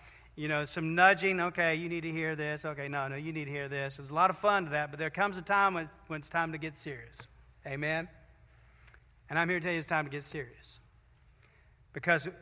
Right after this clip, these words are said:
as we come to this time of hearing what God has ordained for the home, homes are in trouble today.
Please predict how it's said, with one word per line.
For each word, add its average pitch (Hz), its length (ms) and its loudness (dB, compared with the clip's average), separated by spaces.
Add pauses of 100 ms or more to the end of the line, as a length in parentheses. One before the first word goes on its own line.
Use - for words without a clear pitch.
(320)
as 147 100 -8
we 170 80 -4
come 214 320 2
to 208 60 0
this 190 180 0
time 190 440 2
of 160 260 0
hearing 180 680 -2
what 175 360 -2
God 180 340 4
has 170 360 -8
ordained 175 800 -4
for 165 200 -8
the 151 120 -6
home, 139 400 -8 (640)
homes 226 540 2
are 185 100 2
in 170 120 0
trouble 156 360 -2
today. 123 460 -16